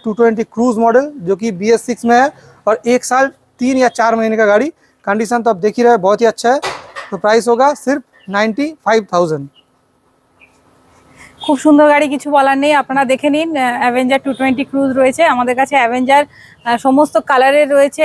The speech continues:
Speaker 2: Avenger
Speaker 1: একদম।
Speaker 2: ওয়ান সিক্সটি রয়েছে,
Speaker 1: Avenger
Speaker 2: আহ, Avenger
Speaker 1: one sixty রয়েছে, টু টোয়েন্টি রয়েছে।
Speaker 2: টু টোয়েন্টিও রয়েছে,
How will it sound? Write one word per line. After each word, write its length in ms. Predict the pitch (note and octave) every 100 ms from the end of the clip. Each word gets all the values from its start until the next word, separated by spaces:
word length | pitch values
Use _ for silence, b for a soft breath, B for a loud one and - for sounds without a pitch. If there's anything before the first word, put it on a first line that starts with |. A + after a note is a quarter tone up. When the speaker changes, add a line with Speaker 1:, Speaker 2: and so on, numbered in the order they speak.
| C#4
Speaker 2:
Avenger 200 | A#3 A#3+
Speaker 1:
একদম। 100 | B3+
Speaker 2:
ওয়ান 140 | B3 C4
সিক্সটি 460 | - C#4 - D#4 D#4
রয়েছে, 400 | D4+ C#4+ D4 D4+
Speaker 1:
Avenger 600 | D#4 - _ _ _ -
Speaker 2:
আহ, 40 | F3+
Avenger 340 | G#3 A3 A3+
Speaker 1:
one 140 | G#3+
sixty 300 | G#3+ B3+ A#3+ A3+
রয়েছে, 240 | A3 A3
টু 120 | A#3+ G#3
টোয়েন্টি 280 | A3 A3
রয়েছে। 160 | A3 A3
Speaker 2:
টু 40 |
টোয়েন্টিও 340 | C#4+ C4+ C#4+ D4+
রয়েছে, 320 | D4 C#4+ C#4+